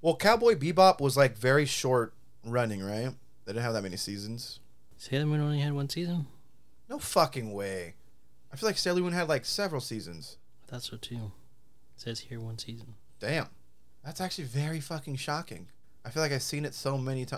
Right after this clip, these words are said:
Speaker 1: or, like, I've seen it running
Speaker 2: Hmm.
Speaker 1: on T V so much.
Speaker 2: Wait a minute. Let me double check. Oh, no, it had two seasons.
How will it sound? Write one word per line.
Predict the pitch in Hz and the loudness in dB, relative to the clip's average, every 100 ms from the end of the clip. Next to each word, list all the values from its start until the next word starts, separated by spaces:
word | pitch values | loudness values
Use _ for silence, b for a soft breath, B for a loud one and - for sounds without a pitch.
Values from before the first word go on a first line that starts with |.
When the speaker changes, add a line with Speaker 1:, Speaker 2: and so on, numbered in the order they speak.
| - | -4
Speaker 1:
or, | 113 101 | 0 0
like, | 101 - - - - | -2 -6 -14 -16 -12
I've | 107 | -8
seen | - 131 123 120 | -4 -4 -4 -4
it | 120 - | -4 -2
running | 101 110 120 90 90 - - - | 2 4 4 -2 -8 -12 -16 -6
Speaker 2:
Hmm. | 147 | 0
Speaker 1:
on | 131 123 | 0 0
T | 127 | -4
V | 110 110 107 - | -4 -4 -6 -10
so | - 107 | -8 -6
much. | 104 101 - - - - - | -4 -6 -8 -12 -14 -16 -12
Speaker 2:
Wait | 117 104 | -8 -6
a | |
minute. | 104 104 104 107 | -6 -10 -12 -12
Let | 110 | -12
me | 113 - - | -12 -14 -14
double | 113 107 101 | -12 -10 -10
check. | - 107 101 - 107 - - - - - - - | -12 -12 -12 -12 -12 -12 -16 -18 -16 -16 -16 -2
Oh, | 127 | 2
no, | 123 113 | 4 4
it | |
had | 120 - | 2 0
two | 110 | -2
seasons. | - 101 101 101 - | -2 -4 -6 -8 -8